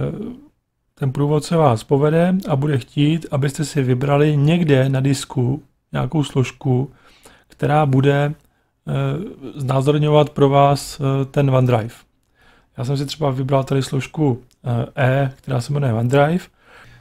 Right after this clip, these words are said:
Vy to samozřejmě uložte někam, kde budete mít dostatek místa, protože se tam budou právě z části synchronizovat ty soubory z toho internetu. Teď to tady všechno odklikněte dál a,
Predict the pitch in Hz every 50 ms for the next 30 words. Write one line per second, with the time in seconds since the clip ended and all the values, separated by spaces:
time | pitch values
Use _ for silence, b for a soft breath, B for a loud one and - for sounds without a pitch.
0 | b b _ - 143 117 - 151 - 147 139 143 147 151 139 139 135 135 - 147
1 | 123 120 - 139 135 139 131 120 127 123 120 127 123 - 131 131 135 123 110 -
2 | - 131 120 113 98 - 131 123 - - 180 180 185 202 214 B B B B B
3 | B B B - - 113 127 131 135 131 - - 135 135 123 110 117 123 139 135
4 | 131 127 - 120 117 117 117 123 123 120 117 - - - - - - - - 120
5 | 117 - - 127 - - 120 101 - 131 123 120 117 120 120 117 - - - -
6 | 117 - - 123 107 117 113 113 - - 110 101 101 - 120 120 117 113 - 123
7 | 113 - - - B B B B B B B B B B B B B B - -
8 | - - 175 - 185 170 - - - 165 120 117 - - 151 139 - 165 175 -
9 | 170 175 170 170 170 175 180 196 202 202 - - b b b b b b b b
10 | - - - 139 135 135 139 135 135 135 123